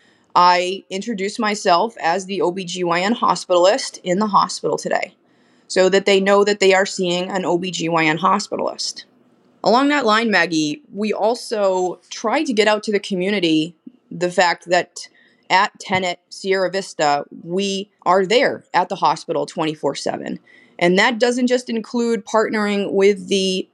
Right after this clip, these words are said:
private practices in the community. This also covers a group of patients that we might term uncovered patients. Specifically, these are the patients that their doctor does not come to our hospital or from out of town.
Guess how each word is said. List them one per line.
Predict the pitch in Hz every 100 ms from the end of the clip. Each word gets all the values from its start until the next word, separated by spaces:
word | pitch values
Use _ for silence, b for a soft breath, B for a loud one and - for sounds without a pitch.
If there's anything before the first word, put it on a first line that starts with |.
| _
private | 196 196 202
practices | 214 190 208 196 185 185
in | 175
the |
community. | 175 180 180 208 - - _ _ _ _
This | 170 269 269
also | 240 240 240 208 202
covers | 208 - 190 196 190 185 - -
a | - 185 180
group | 170 233
of | 269 -
patients | 196 185 202 185 175
that | - 175 -
we | 180 208 214
might | 208 190
term | - 185 180 175 196 - _
uncovered | 170 190 185 - 175 190 285 320 _ _
patients. | - 294 294 320 339 - - b b b b b
Specifically, | 277 - 254 269 262 262 240
these | 190 214 220 220
are | 202 190 180
the | 202 196
patients | 196 185 - 190 180
that | 185 185 175 - _ _ _
their | 165 175 196
doctor | 185 190 185 190 196 185
does | 180 170
not | 170 165 170
come | - 160 160
to | 185
our | 165
hospital | 160 151 156 170 156
or | 156
from | 160 151
out | 151
of | 160
town. | - 196 143 160